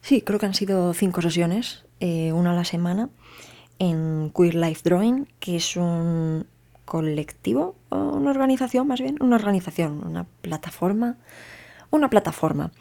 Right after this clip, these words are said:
que lleva Kellen McKeon, que también es, eh, modelo y artista, gráfica, y básicamente consiste en eso,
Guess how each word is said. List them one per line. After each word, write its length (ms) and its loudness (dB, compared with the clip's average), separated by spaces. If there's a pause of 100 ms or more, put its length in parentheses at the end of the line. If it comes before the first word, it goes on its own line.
(420)
que 340 4
lleva 580 0 (560)
Kellen 760 2
McKeon, 600 0 (240)
que 480 2
también 440 0
es, 840 -4 (320)
eh, 280 -10 (600)
modelo 440 0 (640)
y 340 -2
artista, 440 -4 (100)
gráfica, 440 -6 (680)
y 380 -2
básicamente 520 2
consiste 680 -2
en 80 0
eso, 180 0